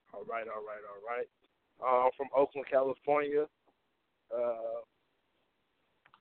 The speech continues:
got an album, E P coming out May twenty-seventh, called The Words of Monster. Coming real soon. Single out called Groceries.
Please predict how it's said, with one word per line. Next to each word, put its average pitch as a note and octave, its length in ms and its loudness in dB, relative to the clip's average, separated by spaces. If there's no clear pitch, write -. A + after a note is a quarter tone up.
got A2+ 140 -4
an A2+ 100 -4
album, C#3 380 2
E C#3+ 140 -6
P C#3+ 280 -8
coming C3+ 300 -4
out C3+ 240 2
May C3 240 -6
twenty-seventh, C#3 680 -2
called A#2+ 180 2
The A2 120 -4
Words C3 260 4
of B2 140 -10
Monster. C#3 540 -4
Coming A#2+ 220 -2
real C3 220 0
soon. C#3 360 0
Single C#3 320 4
out C3+ 260 4
called B2 220 -2
Groceries. C#3 640 -2